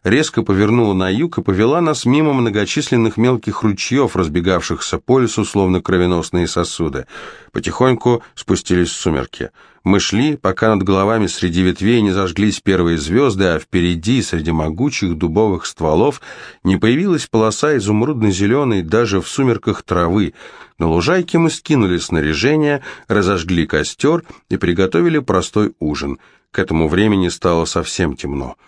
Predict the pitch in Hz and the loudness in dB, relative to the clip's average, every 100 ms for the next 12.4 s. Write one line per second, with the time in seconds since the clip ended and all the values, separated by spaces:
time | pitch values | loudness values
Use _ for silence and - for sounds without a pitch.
0 | _ _ _ 95 117 110 101 92 85 92 | _ _ _ 0 2 2 2 2 2 0
1 | 98 87 85 82 80 - 85 82 82 85 | -2 -2 -2 0 -2 -2 -4 0 0 0
2 | 78 73 - 76 107 131 - 101 110 104 | -2 -6 -6 0 0 0 -2 -2 2 2
3 | 101 85 - 95 113 143 - 123 120 107 | 0 -2 0 2 2 0 0 2 2 0
4 | 110 - 123 101 98 - 95 90 - 87 | -2 0 0 0 -2 0 0 0 0 -2
5 | - - 113 135 - - - 95 - 92 | -2 -2 0 0 -4 -12 -4 -2 0 -2
6 | 87 - 113 98 80 87 113 117 92 85 | -2 -2 0 0 -2 0 0 2 0 -2
7 | - 98 98 87 85 101 90 - 78 78 | -2 -2 0 0 2 2 0 -2 -6 -4
8 | 82 139 127 120 - - - - - 147 | -2 0 2 -2 -6 -20 -18 -10 -2 0
9 | 117 - 85 78 107 131 104 101 104 98 | 0 -2 0 2 2 2 0 2 2 2
10 | 92 - - _ - 87 123 147 113 90 | 0 -4 -20 _ -2 2 2 2 0 0
11 | 92 - 82 78 90 95 87 90 87 82 | 0 0 -2 0 0 0 0 0 0 0
12 | 78 73 - 76 | 0 -2 -6 -12